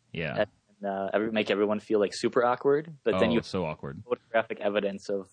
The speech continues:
Speaker 2: like, that actual person. That was a
Speaker 1: Mm-hmm.
Speaker 2: good picture that you snuck in, though.
Speaker 1: It was, you gotta, you gotta kinda do the thing where you're, you're, "Oh, I'm looking at the phone, looking at the phone." It, but, but it, you have to hold it at an angle that if anybody was really paying attention to you, you're obviously not reading your phone when it's,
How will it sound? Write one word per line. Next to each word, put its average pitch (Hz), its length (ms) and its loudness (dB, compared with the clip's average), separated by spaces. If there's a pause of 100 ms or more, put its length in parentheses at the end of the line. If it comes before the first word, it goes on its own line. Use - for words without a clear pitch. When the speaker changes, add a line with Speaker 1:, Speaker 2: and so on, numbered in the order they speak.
Speaker 2:
like, 101 220 -6 (140)
that 101 200 2
actual 95 320 -2
person. 120 520 -2
That - 80 4
was - 100 2
a - 20 6
Speaker 1:
Mm-hmm. 233 100 4
Speaker 2:
good - 80 -2 (100)
picture - 140 -6
that - 100 4
you 107 140 2
snuck 117 320 0
in, 123 180 4
though. 82 280 -2 (300)
Speaker 1:
It 120 120 0
was, 131 480 -4
you - 300 -4
gotta, 165 160 6 (100)
you 127 80 -2
gotta 143 160 6
kinda 151 280 0
do 139 160 0
the 123 100 0
thing 120 420 0
where 95 180 -2
you're, 92 300 -2
you're, 85 320 -4
"Oh, - 80 -4
I'm 117 160 0
looking 135 220 -2
at 127 80 -4
the - 60 -16
phone, 120 220 0
looking 120 200 -4
at 117 60 -4
the 120 80 -12
phone." 117 280 -2
It, 101 160 -4
but, 120 180 -2
but 117 100 0
it, - 160 -4 (240)
you 123 100 0
have 120 60 -2
to 127 80 0
hold 160 260 0
it 120 60 2
at 104 80 2
an 98 100 -2
angle 110 460 0
that 90 240 -2
if - 180 -8
anybody 123 280 0
was 98 140 -4
really 107 160 0
paying 98 220 -6
attention 107 320 -6
to - 140 -10
you, 71 160 -6
you're 65 100 -6
obviously 104 360 -2
not 92 180 -2
reading 101 180 0
your 82 140 -2
phone 101 320 -2
when 82 100 -2
it's, - 260 -10